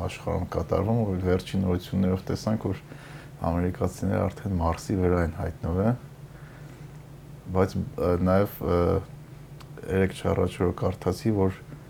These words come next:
Էմիրություններն էլ են արդեն հասե Մարս իրանց, ը,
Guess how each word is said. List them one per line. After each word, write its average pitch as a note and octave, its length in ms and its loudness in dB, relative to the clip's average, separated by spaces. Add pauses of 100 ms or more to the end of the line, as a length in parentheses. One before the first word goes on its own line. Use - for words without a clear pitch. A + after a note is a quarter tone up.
(880)
Էմիրություններն G2 920 2
էլ F2+ 120 0
են F2 120 -2
արդեն F2 420 -4 (140)
հասե E2+ 440 0
Մարս E2+ 340 0 (120)
իրանց, E2+ 420 0
ը, F#2+ 220 -4